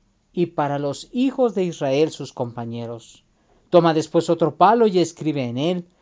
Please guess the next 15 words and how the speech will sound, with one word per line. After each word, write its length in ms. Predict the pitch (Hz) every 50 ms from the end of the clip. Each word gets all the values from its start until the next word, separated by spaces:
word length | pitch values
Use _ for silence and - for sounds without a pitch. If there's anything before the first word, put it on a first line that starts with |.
| _ _ -
Para 200 | 165 160 160 -
José, 580 | - - 143 131 - - 202 208 196 165 - _ _ _ _ _ _ _ _ _ _ _ _ _ _ _ _ _ _ _ _ _ _ _ _ _ _ _
palo 280 | - 135 135 139 151 147
de 100 | 151 156
Efraín, 640 | 151 - 143 127 120 127 160 220 262 269 247 254 - _ _ _ _ -
y 100 | 185 170
para 260 | - 175 160 156 160
toda 240 | 156 220 226 240 240
la 160 | 214 180 165
casa 320 | - 196 202 202 196 208
de 100 | 196 175
Israel 460 | 160 - - 143 135 139 175 208 214
sus 220 | 160 - 160 139 -
compañeros. 840 | - 131 127 113 127 120 117 117 120 117 117 120 113 - - - _ _ _ _ _ -
Júntalos 800 | - - 269 359 381 339 339 320 277 262 226 185 - - - -